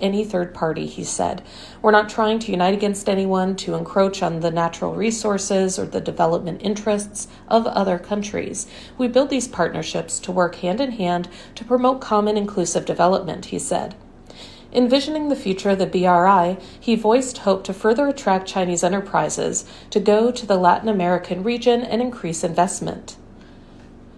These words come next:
Maduro's visit lasted a week, from September eighth to Thursday. He traveled to Shenzhen in Guangdong Province, Shanghai, and Shandong Province before taking a high-speed train on Tuesday to Beijing, the last stop of his visit.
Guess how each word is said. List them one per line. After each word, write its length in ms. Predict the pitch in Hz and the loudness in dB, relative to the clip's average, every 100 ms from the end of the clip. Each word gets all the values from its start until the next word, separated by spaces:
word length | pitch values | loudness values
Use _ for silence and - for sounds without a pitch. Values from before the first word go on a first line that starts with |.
| - | 0
Maduro's 440 | 226 262 302 302 | 4 6 4 2
visit 360 | - 208 220 - | 0 0 0 -2
lasted 520 | 190 185 - 202 185 | -2 -2 0 0 0
a 80 | 165 | -2
week, 400 | 170 262 185 - - - | 0 0 -2 -8 -20 -10
from 180 | - 165 | 0 2
September 500 | 226 - - 208 202 | 2 -2 0 0 2
eighth 280 | - 175 - | 2 -2 -6
to 100 | - | -14
Thursday. 760 | - 190 185 185 - 160 - - - - | -2 2 2 0 -2 -4 -4 -10 -18 -10
He 140 | - 220 | -4 -2
traveled 360 | - 196 202 202 | 2 2 2 -2
to 100 | 175 | -4
Shenzhen 580 | - 185 175 185 202 | -2 -4 0 2 2
in 100 | 240 | 0
Guangdong 440 | 190 180 175 175 170 | -2 -2 0 -2 -2
Province, 640 | - 196 196 247 262 - - - | 0 0 2 -4 -6 -14 -16 -18
Shanghai, 800 | - - 262 277 202 180 180 - | -4 0 0 0 -2 0 0 0
and 200 | 185 180 | -2 -4
Shandong 480 | - 226 247 226 208 | -2 -2 2 2 2
Province 560 | 202 160 160 165 185 - - | -2 -2 -2 -6 -8 -12 -6
before 340 | - 233 277 285 | -2 2 2 0
taking 480 | - 220 214 214 208 | 0 -4 0 0 0
a 120 | 190 | -4
high-speed 560 | - 208 226 - 262 | -4 -4 -4 -6 -6
train 280 | - 190 175 | -4 -2 0
on 160 | 160 160 | -2 -4
Tuesday 440 | - 269 - 175 | -4 -4 -2 -2
to 60 | 170 | -2
Beijing, 580 | 170 165 - 226 175 185 - - - | -2 -2 2 2 2 -4 -10 -10 -2
the 100 | 185 | 2
last 320 | 190 220 220 | 2 0 -2
stop 260 | 185 160 165 | 0 0 -2
of 140 | 156 | -4
his 160 | - - | -6 -2
visit. 500 | 190 185 170 - | -2 0 -2 -4